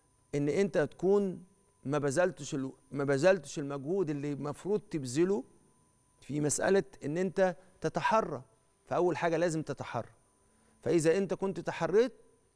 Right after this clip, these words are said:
خلاص. الحاجة التانية إن أنت ما تكونش كنت بتخدع الناس دي، فتكون أنت غدرت بيهم، "ومن غشنا فليس منا".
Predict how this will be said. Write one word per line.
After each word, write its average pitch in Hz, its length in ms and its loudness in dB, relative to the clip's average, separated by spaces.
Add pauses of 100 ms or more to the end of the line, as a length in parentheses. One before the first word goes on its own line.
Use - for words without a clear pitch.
(120)
خلاص. - 600 -4 (500)
الحاجة 269 200 4
التانية 170 580 -2 (880)
إن 151 140 -6
أنت 240 220 0
ما 175 120 -2
تكونش 220 380 -6
كنت 247 360 -2
بتخدع 214 420 -2
الناس 226 260 -4
دي، 240 280 -10 (1300)
فتكون 185 400 -2
أنت 220 180 2
غدرت 190 520 2
بيهم، 202 400 -4 (680)
"ومن 139 240 -4
غشنا 202 440 0
فليس 220 360 2
منا". 240 360 0